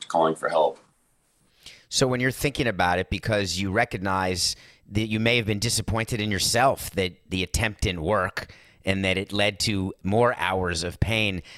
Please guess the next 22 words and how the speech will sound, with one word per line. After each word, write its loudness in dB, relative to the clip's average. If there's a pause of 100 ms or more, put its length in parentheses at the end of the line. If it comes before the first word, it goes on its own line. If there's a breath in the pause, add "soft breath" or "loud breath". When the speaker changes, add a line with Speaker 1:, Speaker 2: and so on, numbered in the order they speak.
(120 loud breath)
Speaker 2:
Did 0
you 4
have 4
a -4
thought 4
process 0 (100)
before 0
the -2
last 0
eight 0
hours 2
of, -6 (240 loud breath)
"Well, 2
I 0
still 0
have 2
another 2
round. 0
Why 0
don't -2
I 0
just -4